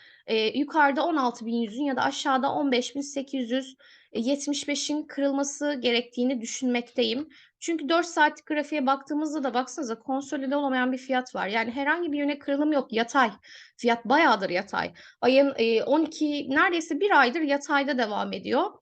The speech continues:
Ama kırılım sert gelecektir. Yani bir aydır yatayda devam eden bir dax'taki kırılımın sert geleceğini söyleyebilirim. Kısa vade için takip ettiğim destek,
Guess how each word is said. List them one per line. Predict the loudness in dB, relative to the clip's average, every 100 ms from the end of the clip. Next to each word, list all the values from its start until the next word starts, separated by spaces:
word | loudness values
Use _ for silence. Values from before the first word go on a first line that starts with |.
| _ -20 0
Ama | 2 2
kırılım | 2 2 2 0
sert | 0 2 2 2
gelecektir. | -2 0 0 0 -2 -4 0
Yani | 2 2 4
bir | 6 6
aydır | 4 0
yatayda | -2 -2 -4 -2 0
devam | -2 2 2 2
eden | 2 2
bir | 0 0
dax'taki | 0 0 -6 -8 -10 -4
kırılımın | -2 0 0 0 -2 -16 -20 -16
sert | 2 4 4 2
geleceğini | 2 4 2 0 -4
söyleyebilirim. | 2 2 4 0 0 0 0 -2 -8 _ _ _
Kısa | -8 -2 2
vade | 2 2 -2
için | -4 -6 -8 -2
takip | 0 0 0
ettiğim | -4 -4 -2 0
destek, | 0 0 -4